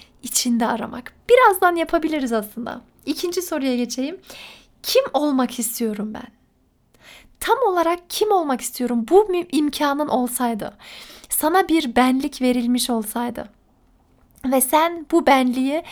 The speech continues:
şekillendirebiliyor olsaydın, bu benliği nasıl şekillendirirdin? İsmin Ayşe ise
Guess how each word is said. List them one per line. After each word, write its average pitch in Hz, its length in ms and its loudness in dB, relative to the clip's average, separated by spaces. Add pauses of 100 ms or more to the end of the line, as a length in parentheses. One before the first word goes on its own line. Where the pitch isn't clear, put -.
(300)
şekillendirebiliyor 277 1500 0
olsaydın, 240 760 -4 (720)
bu 381 100 -2
benliği 294 580 -2
nasıl 320 280 0
şekillendirirdin? 233 960 -6 (1900)
İsmin 311 380 -2
Ayşe 285 400 -2
ise 277 360 -2